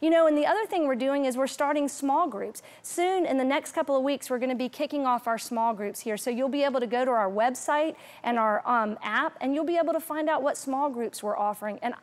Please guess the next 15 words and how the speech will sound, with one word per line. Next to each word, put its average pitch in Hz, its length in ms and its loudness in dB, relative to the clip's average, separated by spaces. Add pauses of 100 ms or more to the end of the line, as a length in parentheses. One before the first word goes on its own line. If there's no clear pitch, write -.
this 277 400 -2
is 302 220 -2
the 277 100 2
time 262 840 -2
to - 140 -6
get - 300 -2
plugged 254 320 0
into 262 380 -2
a 240 60 0
small 240 440 -2
group. 220 260 -4 (340)
We're 294 140 2
gonna 294 220 2
offer 240 340 2
some 202 240 -6